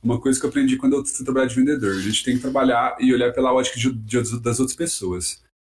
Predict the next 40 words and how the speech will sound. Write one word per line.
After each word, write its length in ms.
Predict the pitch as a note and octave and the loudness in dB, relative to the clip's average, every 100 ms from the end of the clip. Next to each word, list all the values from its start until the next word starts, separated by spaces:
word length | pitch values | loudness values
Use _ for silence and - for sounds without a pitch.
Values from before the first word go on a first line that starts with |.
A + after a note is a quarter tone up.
| _ | _
Quando 140 | - F3+ | 0 0
você 200 | G#3+ A3+ | 0 2
vai 120 | F#3 | 2
olhar 140 | D#3+ | 2
pela 200 | D#3+ C#3 | 2 2
ótica 260 | C3+ C3+ C3+ | 2 0 0
de 60 | B2 | 2
uma 120 | A#2+ | 2
empresa, 600 | A2 C3 D#3+ A2+ F#2+ F#2+ | 0 0 2 2 -2 -2
ela 220 | A2+ A#2+ | 0 0
quer 140 | - B2+ | 0 0
abranger 420 | B2 C3 C3 C3+ | 2 2 2 0
o 60 | |
maior 280 | C3 C3 D3 | 2 0 0
número 200 | D3+ D3+ | 0 -2
de 100 | D3+ | -2
pessoas. 680 | E3+ - G2+ F#2 F#2 - - _ _ _ _ _ _ - | -4 -4 -4 -6 -6 -10 -14 _ _ _ _ _ _ 0
Então, 540 | C3 F#4 G3+ C#3 - | 2 0 0 0 -4
se 300 | - - F#3+ | -6 -4 2
ela 200 | A3 A3+ | 2 2
quiser 340 | G#3+ E3+ C#3 C3 | 0 0 0 0
colocar 260 | C3 C3 | 0 2
um 80 | B2+ | 2
jogo 260 | A#2+ B2 B2+ | 4 4 4
muito, 720 | C3 E3 A3+ - - C#3 A#2 A#2 | 4 2 2 -2 0 2 2 2
muito, 580 | C#3+ C#3+ D3 C3+ A2+ | 2 2 0 2 2
muito 300 | A2 C3+ C3 | 2 0 0
chato, 460 | A#2+ - B2+ - - | -4 0 0 -2 -6
ainda 260 | - B2+ C3+ | -2 2 4
mais 240 | D#3 F3+ | 2 0
que 120 | - | 0
o 60 | D#3 | 2
New 160 | D3+ | 4
World, 380 | B2 A2 F#2+ - | 4 2 0 -6
que 120 | - | -6
a 40 | A#2+ | -2
gente 180 | B2 C#3 | 0 2
tem 80 | |
que 60 | C3 | 0
ser, 480 | - D#3 D#3 - | 0 0 -2 -6